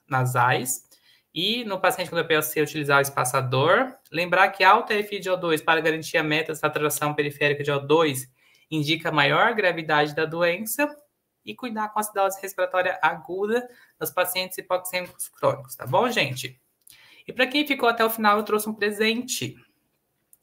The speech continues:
Olha só. Parabéns pela sua dedicação. Você ganhou um presente, que é o Manual da Oxigenoterapia para Provas de Concursos e Residências. E olha só o que que eu trouxe pra vocês. Gente, é um lançamento hoje, especial pra vocês. Tô lançando hoje.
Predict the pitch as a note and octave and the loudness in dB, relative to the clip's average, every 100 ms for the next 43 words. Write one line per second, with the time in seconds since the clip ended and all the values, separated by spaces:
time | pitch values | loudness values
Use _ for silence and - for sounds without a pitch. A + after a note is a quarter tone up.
0 | _ C#3 E3+ F#3+ - E3+ A2 - - _ | _ 0 2 2 8 8 8 0 -16 _
1 | _ _ _ F#3 G3+ A3 A#3 A3 G#3 F3 | _ _ _ -2 0 0 2 0 2 0
2 | D#3 - B2+ B2+ B2 B2 D3+ G3 B3 - | -2 0 -2 0 2 4 4 2 -2 -10
3 | _ D3+ F3 E3+ F3+ F3+ - D#3 C#3+ C#3 | _ -4 -2 -2 0 -2 0 0 2 -2
4 | A2 B2+ C#3+ C4 E4+ - _ _ _ _ | -2 -4 -2 -2 -2 -8 _ _ _ _
5 | _ _ _ _ _ _ _ - A#3 C4 | _ _ _ _ _ _ _ -6 0 0
6 | F4 - - G3 C4 A3+ G#3 G#3+ G#3+ G3+ | 0 -4 2 4 4 0 0 2 4 4
7 | A3 A3 G#3+ G#3+ G3+ F#3 - G3+ G3+ F#3 | 4 2 0 -4 -2 -2 0 -2 0 0
8 | F3+ - F3 F3+ G3 G#3 G3 G3 F#3 - | -2 -2 4 4 4 2 -2 -4 -8 -6
9 | F3+ G#3 G3+ G3+ F#3+ F3+ G3 F#3 F#3+ G3+ | -4 -2 -2 -2 -2 -4 -4 -6 -6 -6
10 | - C3 B2+ C#3 F3 G3+ G#3+ A3 - - | -4 0 2 4 4 2 0 0 0 4
11 | F#3 F#3+ F#3+ F#3 F3+ F3+ F#3 G#3 - C3+ | 4 4 0 0 0 0 -2 0 0 2
12 | E3+ D3+ - D3 D3+ F3 A#3 - C#4 G3+ | 0 0 0 0 2 2 2 2 2 2
13 | C#3 D3 - - - D#3+ D3+ D#3+ D#3 - | 0 -2 -6 -12 2 6 6 4 -2 -8
14 | - G3 - E3 D#3+ E3 E3+ A#3 - C#3 | -4 -4 4 4 4 2 0 0 -2 -2
15 | C3 E3+ - E3+ D#3+ D#3+ G#3 A3+ D3+ D#3 | -2 -2 -2 -2 0 -2 0 2 4 2
16 | D#3+ A#3 | 0 -4